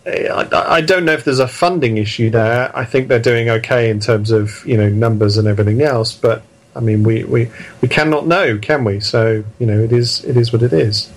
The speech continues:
Um, so if there are no other points on that, we'll move on to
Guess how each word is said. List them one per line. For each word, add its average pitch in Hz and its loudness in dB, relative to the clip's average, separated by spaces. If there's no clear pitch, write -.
Um, 180 0
so - 0
if 190 -2
there 190 2
are 196 0
no 220 2
other 185 0
points - -2
on 147 2
that, 160 0
we'll 131 0
move 160 2
on 147 0
to 127 0